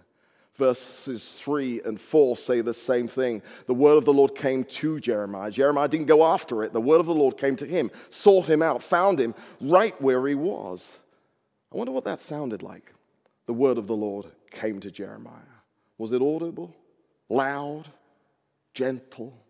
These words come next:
difficult to perceive? Did Jeremiah hear it all at one time, or did he perhaps discern it over a period of time? Whatever it was, this is clear. Jeremiah had spiritual understanding.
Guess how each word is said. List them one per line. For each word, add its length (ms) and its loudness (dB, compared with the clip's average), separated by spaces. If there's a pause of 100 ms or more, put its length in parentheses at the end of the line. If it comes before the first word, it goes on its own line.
(800)
difficult 520 -2
to 100 -12
perceive? 640 -12 (760)
Did 140 -8
Jeremiah 500 0
hear 260 2
it 60 2
all 160 6
at 100 0
one 200 0
time, 320 -2
or 80 0
did 160 0
he 160 -6
perhaps 480 -4 (320)
discern 420 4
it 120 4
over 300 0
a 40 -2
period 400 -2
of 140 -6
time? 420 -20 (460)
Whatever 360 6
it 140 2
was, 460 -2 (320)
this 260 -2
is 160 -10
clear. 400 -14 (400)
Jeremiah 640 2
had 540 -6
spiritual 560 -2
understanding. 720 -10